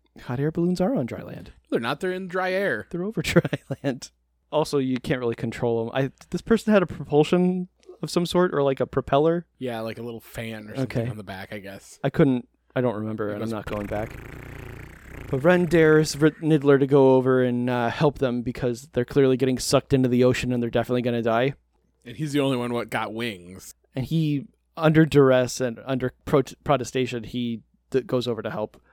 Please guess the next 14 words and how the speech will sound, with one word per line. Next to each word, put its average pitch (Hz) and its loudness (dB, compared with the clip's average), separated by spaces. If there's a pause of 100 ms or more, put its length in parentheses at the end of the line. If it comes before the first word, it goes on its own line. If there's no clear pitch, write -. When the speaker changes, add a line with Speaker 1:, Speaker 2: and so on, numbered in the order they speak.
(140)
Speaker 2:
Then 165 2
the 160 2
most 147 0
impractical 190 2
thing 131 -2
happens. 104 -10
<laughs> - -6
Speaker 1:
Which - -4
one? 131 -4 (200)
Speaker 2:
How 170 4
the, 139 0
the, 131 -6
that 135 -4
stray 170 0